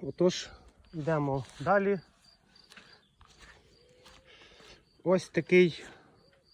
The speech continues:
далі росте кущик Київська Русь. Ось він уже переростає також всіх. Підемо далі. Це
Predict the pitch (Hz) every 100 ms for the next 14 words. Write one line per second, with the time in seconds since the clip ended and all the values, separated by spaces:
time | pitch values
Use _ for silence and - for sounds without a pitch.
0 | _ _ _ _ _ - - - - _
1 | - - _ 143 151 135 135 127 - 139
2 | - 180 - 175 - - - - - -
3 | 180 156 - 135 117 104 - - - -
4 | _ _ _ - _ _ _ _ - _
5 | _ _ - - - - - 143 123 123
6 | 120 120 123 104 - 147 139 123 120 -
7 | 139 127 117 110 - _ _ _ _ -
8 | 127 - 117 - _ _ _ _ _ _
9 | - - 220 - - - _ _ _ -
10 | - - _ _ - - _ - - 147
11 | 147 180 180 180 - - - - - -
12 | - _ - 147 110 104 - - - 190
13 | 220